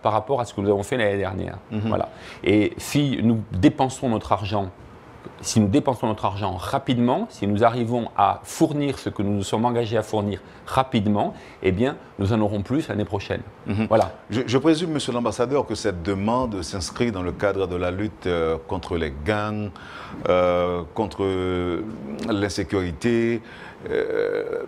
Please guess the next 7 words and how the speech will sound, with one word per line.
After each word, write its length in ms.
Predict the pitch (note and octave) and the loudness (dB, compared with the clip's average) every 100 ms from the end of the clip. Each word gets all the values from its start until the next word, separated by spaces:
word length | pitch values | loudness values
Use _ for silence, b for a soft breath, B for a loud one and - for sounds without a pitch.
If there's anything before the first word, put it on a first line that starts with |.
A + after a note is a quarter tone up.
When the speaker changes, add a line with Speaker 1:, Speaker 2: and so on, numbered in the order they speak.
| - | -4
Speaker 2:
est-ce 180 | C3 - | -2 0
que 80 | C#3 | 0
le 80 | B2+ | 0
gouvernement 800 | A#2+ A#2 A#2 A2+ C3+ C#3 C#3 - | 2 2 0 -2 0 0 -2 -4
n'a 300 | A2+ G#2+ G#2 | -4 0 0
pas, 580 | G2 - B2 C3+ C#3+ C3+ | 0 2 4 4 0 -2
euh, 220 | - G#2 | -2 -2